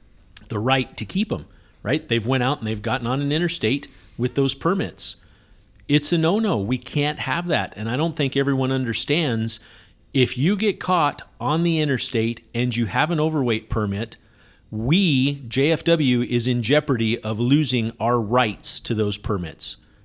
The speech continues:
as a company. So it would only take one person to get caught out on the interstate with an overweight permit. The whole company could possibly lose their permit. So you drivers who have it and are doing it right, if you find someone not doing it right,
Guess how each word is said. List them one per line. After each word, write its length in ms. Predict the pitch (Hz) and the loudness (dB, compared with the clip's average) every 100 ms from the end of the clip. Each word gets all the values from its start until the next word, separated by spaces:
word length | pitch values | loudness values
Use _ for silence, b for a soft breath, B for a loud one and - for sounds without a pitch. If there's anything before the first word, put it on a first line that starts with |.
| _ | _
as 220 | 107 123 123 | -2 0 0
a 100 | 123 | 0
company. 500 | - 117 101 76 - b b b b - - | -2 -2 -4 -8 -12 b b b b -20 -14
So 240 | - 123 | -2 2
it 140 | 151 160 | 4 4
would 100 | 175 | 4
only 180 | 170 | 4
take 220 | 151 151 131 | 2 2 2
one 200 | 156 165 | 2 2
person 300 | 170 147 139 | 2 2 0
to 60 | |
get 160 | 123 135 | 0 -2
caught 200 | - 139 | 2 2
out 140 | 131 | 4
on 100 | 127 | 2
the 100 | 123 | 0
interstate 400 | 123 120 - 104 | 0 -2 -2 -2
with 140 | 95 107 | -2 -2
an 80 | 120 | 0
overweight 360 | 127 110 107 | 2 2 -2
permit. 380 | - 107 101 107 b b b b b | -2 -2 -2 -6 b b b b b
The 80 | - | -4
whole 340 | - - 165 175 | -4 4 4 4
company 600 | 170 156 123 110 107 - - _ _ _ _ | 2 2 0 0 -2 -6 -20 _ _ _ _
could 180 | - 101 | -4 4
possibly 560 | - 131 131 143 131 131 | 6 6 4 2 2 4
lose 540 | 127 120 113 107 - - - - | 4 4 2 0 -4 -10 -20 -12
their 260 | 98 113 | 0 2
permit. 520 | 107 - 101 90 69 - - - - | 2 0 -2 -4 -8 -16 -20 -20 -12
So 500 | - 123 110 101 92 b b b b b - - - | -2 0 2 0 -4 b b b b b -20 -20 -4
you 120 | 113 | -2
drivers 440 | 113 170 190 160 | 6 6 6 4
who 80 | 151 | 4
have 240 | 135 165 | 4 4
it 80 | 165 | 2
and 120 | 127 | 0
are 80 | 117 | 0
doing 240 | 113 139 131 | 2 0 0
it 100 | 113 | 0
right, 380 | 107 160 165 - | 0 0 -2 -6
if 160 | 113 - | -6 -4
you 80 | |
find 300 | - 147 196 | -2 0 0
someone 340 | - 139 123 107 | 0 0 0 0
not 240 | 117 147 | 0 0
doing 200 | 170 175 | 0 0
it 60 | 175 | 0
right, 300 | 170 175 | 0 -2